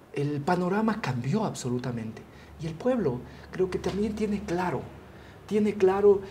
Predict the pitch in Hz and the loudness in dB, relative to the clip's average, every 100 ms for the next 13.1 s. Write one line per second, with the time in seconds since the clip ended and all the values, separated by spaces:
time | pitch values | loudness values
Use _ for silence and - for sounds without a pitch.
0 | - - 190 214 202 196 180 160 131 123 | -14 4 6 6 4 4 2 4 2 0
1 | 165 165 160 180 175 165 147 131 123 139 | 0 -2 0 2 2 2 0 0 0 0
2 | 165 156 143 139 - - 190 196 185 160 | 2 2 0 -6 -12 2 6 6 6 2
3 | 165 165 139 - 139 143 135 160 143 147 | 0 0 -4 -6 -4 -2 0 0 2 2
4 | 147 131 - 113 117 165 - 139 135 - | 0 -2 -4 -4 0 0 0 -6 -8 -12
5 | - - 202 - 240 277 269 214 240 240 | -20 -8 -6 -2 0 2 2 6 6 4
6 | - 160 143 196 160 147 - - - - | 2 -2 4 4 4 2 -4 -18 -20 -4
7 | 208 220 196 - 180 269 320 - 285 240 | 2 4 4 2 0 0 0 0 0 0
8 | 131 156 262 160 143 233 254 254 269 226 | 0 0 2 2 0 -2 -4 -4 -4 -4
9 | 160 - 147 247 240 - - 196 214 214 | -4 -2 0 2 0 -2 -2 4 6 6
10 | 285 311 233 156 254 247 240 175 - 233 | 4 4 4 6 6 6 2 0 4 4
11 | 233 - 240 233 269 349 339 - 185 247 | 4 4 6 8 8 8 8 4 6 6
12 | 226 - - - 247 247 247 180 185 - | 6 2 -4 0 2 2 2 0 -2 -4
13 | 285 | -8